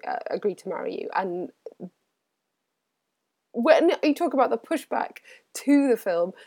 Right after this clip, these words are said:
there's pushback to this idea within the film. You know, um,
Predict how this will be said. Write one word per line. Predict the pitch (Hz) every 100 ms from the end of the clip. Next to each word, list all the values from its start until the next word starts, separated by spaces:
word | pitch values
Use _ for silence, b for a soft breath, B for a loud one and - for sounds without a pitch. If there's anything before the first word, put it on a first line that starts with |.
| B
there's | 269
pushback | 247 - 494 - - - -
to | 247
this | 254 247
idea | 214 208 185 185
within | 202 196 190 190
the | 180
film. | - 156 - - b b b
You | 220 220
know, | 196 185 - -
um, | 202 180